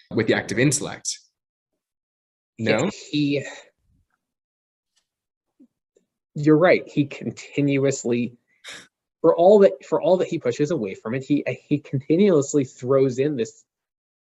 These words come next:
Speaker 2: Aristotelian smokescreen.
Speaker 1: <laughs>
Speaker 2: And, and, and I guess that I'm, I'm, I'm in a sense reading, reading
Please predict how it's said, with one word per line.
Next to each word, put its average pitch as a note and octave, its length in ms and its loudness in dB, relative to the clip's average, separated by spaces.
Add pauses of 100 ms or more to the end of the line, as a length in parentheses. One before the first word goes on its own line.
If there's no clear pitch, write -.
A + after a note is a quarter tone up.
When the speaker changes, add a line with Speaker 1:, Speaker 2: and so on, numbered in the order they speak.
(460)
Speaker 2:
Aristotelian C3 720 -4
smokescreen. - 760 -8 (300)
Speaker 1:
<laughs> C#3+ 520 -6 (2000)
Speaker 2:
And, B2+ 160 -4
and, C#3 140 -4
and B2 340 -8
I B2+ 100 -2
guess D3 320 0
that C3+ 120 0
I'm, B2 180 -4 (640)
I'm, B2+ 320 -4
I'm C3 360 -2 (800)
in C3+ 100 -2
a B2 80 0
sense A#3 360 2
reading, C3+ 540 2
reading C3 680 -4